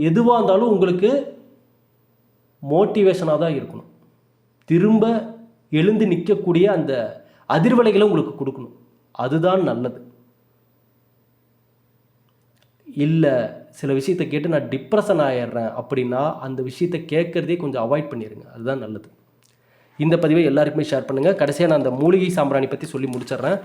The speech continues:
ஐயா, அந்த மூலிகை சாம்பிராணி சக்தி வாய்ந்த மூலிகைகள் கொண்டு காய வச்சு அரைச்சு தயார் பண்ணது. பார்த்த பல ஜாதகக்காரர்கள் சொன்ன ஒரு விஷயம், இந்த கந்திஷ்டி ப்ராப்ளம்.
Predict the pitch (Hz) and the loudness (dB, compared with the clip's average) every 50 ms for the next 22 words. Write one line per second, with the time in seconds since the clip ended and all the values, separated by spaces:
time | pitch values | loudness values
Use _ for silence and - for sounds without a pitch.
0 | - - - _ - 135 139 165 160 143 135 123 139 156 170 175 170 165 165 - | -12 -20 -20 _ -4 0 2 2 2 2 0 2 2 2 2 4 2 2 0 -2
1 | 135 131 135 131 127 131 147 180 208 202 - - - - _ _ _ _ _ _ | -4 -2 -2 -2 -2 -2 -2 -2 -4 -6 -8 -16 -20 -20 _ _ _ _ _ _
2 | _ _ _ _ _ _ _ _ - 143 123 - - 170 165 160 165 165 170 175 | _ _ _ _ _ _ _ _ -10 -10 -10 -6 -2 0 2 4 4 4 4 2
3 | 175 175 160 143 147 160 170 170 160 151 151 139 135 - 143 143 170 165 - 147 | 2 2 2 2 2 2 2 2 2 0 -2 -2 -2 -2 -2 -2 -2 -4 0 0
4 | 135 139 156 175 175 147 143 143 - 185 160 131 147 165 180 180 - 185 - 147 | 2 2 2 2 2 0 -2 -2 0 0 0 0 0 0 -2 -2 -4 -6 -2 0
5 | 135 143 151 143 - - 131 127 120 123 151 190 196 - - - _ _ _ _ | 0 2 0 0 -2 -6 -8 -8 -4 -4 -2 -4 -4 -6 -10 -20 _ _ _ _
6 | _ - 143 156 180 175 - 196 170 175 - 147 147 165 180 170 160 147 131 131 | _ 0 0 0 0 0 0 0 0 2 2 0 2 4 4 4 4 4 2 2
7 | 143 147 165 175 190 180 175 170 160 156 151 143 151 143 - - 147 156 170 170 | 2 2 4 4 4 4 4 2 0 0 0 0 -4 -6 -4 -4 0 0 2 2
8 | 160 139 139 - - - 165 175 170 139 - 143 135 151 151 170 170 - 151 - | 2 0 -2 -4 -2 -2 -2 0 0 -2 -2 0 0 0 0 0 -2 -2 -8 -6
9 | - 131 131 135 135 143 165 202 | -2 0 0 0 0 0 -2 -2